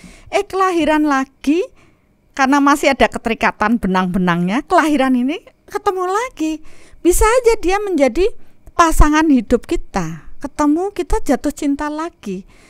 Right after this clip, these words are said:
Karena apa? Karena dulu ada cinta di sana antara, eh, anak dan bapak ini. Nah, kalau kita ng-, ingat itu, bisa-bisa kita nggak jadi menikah dong. Karena akhirnya saya bilang, "Wah, saya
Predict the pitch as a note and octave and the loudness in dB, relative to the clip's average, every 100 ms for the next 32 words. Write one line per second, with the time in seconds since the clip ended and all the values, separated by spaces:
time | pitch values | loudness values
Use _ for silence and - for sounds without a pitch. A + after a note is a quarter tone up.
0 | _ - C#4+ D#4 F4+ A#4+ - E4 D#4+ - | _ -6 -2 2 0 -2 -4 -4 -4 -12
1 | - E4 F4 - D#4 G4 F#4+ B3+ B3+ F#4 | -10 -4 -4 -2 -2 -2 -4 -8 -6 -10
2 | G4 D4 B3 G3+ G#3+ A3+ G3+ E3+ F#3 G3+ | -10 -12 -12 -12 -12 -12 -10 -12 -12 -12
3 | G#3 F#3+ _ _ _ _ _ _ _ F#3+ | -12 -14 _ _ _ _ _ _ _ -14
4 | E3+ D#3+ D#3 - _ _ F3+ F#3+ C4+ C4 | -12 -12 -16 -20 _ _ -10 -6 -6 -6
5 | G3 A3+ E4 _ _ _ _ - F#3 - | -6 -6 -10 _ _ _ _ -8 -8 -8
6 | - G3+ B3 C#4 F3+ E3+ - - _ _ | -8 -10 -10 -10 -12 -16 -20 -20 _ _
7 | G#3 A3 - - - E4 E4 E4+ - F4+ | -8 -8 -8 -12 -6 -2 -2 -2 -6 -6
8 | F4+ F#4 _ _ _ G4 F4 G4+ F4+ F#4 | -6 -12 _ _ _ 0 2 -2 -2 -6
9 | F#4 B3+ A3 C4+ _ - _ - G3 G#3+ | -4 -6 -6 -10 _ -20 _ -6 -2 -2
10 | A3 D4 D4 D#4+ F4 - G#3 F#3+ G3+ A#3+ | 0 -2 -2 -4 -2 0 -2 -4 -4 -4
11 | F4+ - B3 A3+ A3 G#3 G#3 - A3+ C4 | -6 0 0 0 -4 -4 -8 -8 -2 2
12 | E4+ F4 E4 A4 E4+ E4 F4 A4 G#4+ G#4+ | 4 4 2 4 4 4 2 2 2 -2